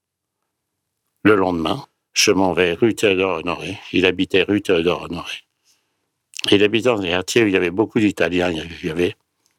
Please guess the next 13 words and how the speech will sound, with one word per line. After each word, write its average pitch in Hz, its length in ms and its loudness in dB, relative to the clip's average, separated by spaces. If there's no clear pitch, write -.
et 98 60 4
il 90 40 4
y 90 40 2
avait 92 140 2
Piero 95 580 0
Sella. 92 560 -2
Merci, 110 500 0
Piero 92 360 0
Sella, - 440 -2
encore. - 440 -4
Je - 120 -4
te - 60 0
remercie. - 640 0